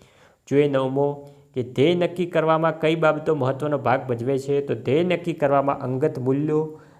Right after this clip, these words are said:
જરૂરિયાત, સામાજિક ધોરણો, સામાજિક અને સાંસ્કૃતિક મૂલ્યો વગેરે બાબતો મહત્વનો ભાગ ભજવે છે. જોઈએ પાંચમો, સાચો વિકલ્પ પસંદ કરીને ઉત્તર લખવાનો છે. એમાં પહેલો,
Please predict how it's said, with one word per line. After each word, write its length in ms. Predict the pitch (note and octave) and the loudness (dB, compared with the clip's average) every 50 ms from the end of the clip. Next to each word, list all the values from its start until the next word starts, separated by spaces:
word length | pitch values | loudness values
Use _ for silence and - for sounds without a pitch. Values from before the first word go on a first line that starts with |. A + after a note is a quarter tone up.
| _ - | _ -2
જરૂરિયાત, 680 | - C3+ C#3 D3+ C#3+ D3+ D#3 D3+ D3+ D3+ D3+ - - - | 0 2 2 2 4 4 4 4 4 2 0 -6 -16 -14
સામાજિક 460 | - - C3+ B2+ C3+ C3 C3 C3+ B2 | -8 -6 -4 -2 0 0 -2 -2 -4
ધોરણો, 580 | A#2 A#2+ A#2 A#2+ C3 C3+ C#3+ D3+ D3+ - - - | -2 0 2 2 2 2 2 0 -2 -4 -8 -14
સામાજિક 640 | - - - B2 B2+ D3 D3 C#3+ D3 E3 D#3+ - - | -10 -4 -2 0 2 2 2 2 0 -2 -6 -6 -6
અને 140 | C3+ C3 B2+ | -4 -4 -4
સાંસ્કૃતિક 720 | C3 - C3 B2 A#2+ A#2 - - D#3+ D#3 D#3 E3+ E3 D3+ | -4 -4 -4 -4 -6 -6 -4 -4 -4 -2 -2 -4 -4 -2
મૂલ્યો 440 | D3+ D3+ D3 D3+ D#3 D#3+ D#3+ D#3 D#3 | -2 -2 0 0 2 4 4 2 2
વગેરે 460 | D#3 C3 A#2+ B2+ C#3+ E3+ F3+ F#3 F3 | 0 -2 -2 0 2 2 4 4 4
બાબતો 640 | D#3 D3 C#3+ C#3 C#3 - - D#3+ D3+ C#3+ - - - - - - - _ _ _ - | 4 4 4 2 0 -4 -2 0 0 0 -2 -6 -16 -20 -20 -20 -20 _ _ _ -4
મહત્વનો 480 | A#2+ B2 D3 D3 - D#3 D3 D3 C#3+ B2 | -2 -2 -2 0 0 0 2 2 2 2
ભાગ 280 | A#2 A2 A2+ B2+ A#2+ | 2 2 2 2 0
ભજવે 420 | A2+ A#2 G#2+ G#2+ A2 G#2 G#2+ G#2+ G#2 | 0 -2 -2 -2 -2 -2 -2 -2 -4
છે. 260 | - - A2 - - - - _ _ _ _ - _ _ - - | -4 -8 -10 -12 -12 -16 -20 _ _ _ _ -20 _ _ -4 0
જોઈએ 120 | C#3 D3 | 0 2
પાંચમો, 440 | C#3+ D3 C3+ C3 C3 C3 C#3+ D3+ D3 | 4 4 4 2 2 0 -2 -4 -4
સાચો 360 | D3 - C3 A#2+ B2+ C#3 D3+ | -2 -2 -2 -2 0 0 0
વિકલ્પ 400 | C#3+ C#3+ C#3+ D3+ D3 C#3+ C#3+ - | 0 0 0 0 0 0 0 -2
પસંદ 300 | B2+ A#2 - D3 C#3 C#3 | -4 -4 -2 -2 -2 0
કરીને 280 | C#3 C3+ C3+ C3+ C#3 D3 | 0 0 0 0 -2 -2
ઉત્તર 440 | - B2 B2 - - - - A2 | -4 -6 -10 -8 -4 -2 -2 0
લખવાનો 500 | B2+ A2 G#2 - - A2+ A2 A2 A#2+ A#2+ | 0 -2 -4 -4 -4 -4 -2 0 0 -2
છે. 180 | A#2 A#2 - D#3 | -2 -2 -2 -4
એમાં 360 | D3 - C#3 A2+ A#2 A#2 A#2+ | -4 -4 -6 -4 -4 -2 0
પહેલો, 300 | C#3 C#3 C#3+ C#3 C#3 C#3 | 2 2 2 2 0 -2